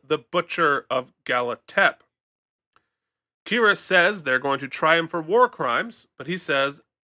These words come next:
"There was no war. Bajor merely surrendered without honor."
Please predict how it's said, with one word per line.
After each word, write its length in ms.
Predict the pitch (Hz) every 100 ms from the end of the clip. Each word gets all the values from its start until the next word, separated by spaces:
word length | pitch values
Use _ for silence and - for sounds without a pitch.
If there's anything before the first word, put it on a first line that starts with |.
| -
"There 160 | 135
was 200 | 151 185
no 200 | 180 202
war. 460 | 214 220 294 170 - _ _ -
Bajor 500 | 165 214 214 214 196
merely 520 | 175 202 262 247 240
surrendered 760 | 233 190 147 156 160 156 151 123
without 400 | 139 123 127 - -
honor." 440 | 117 117 101 -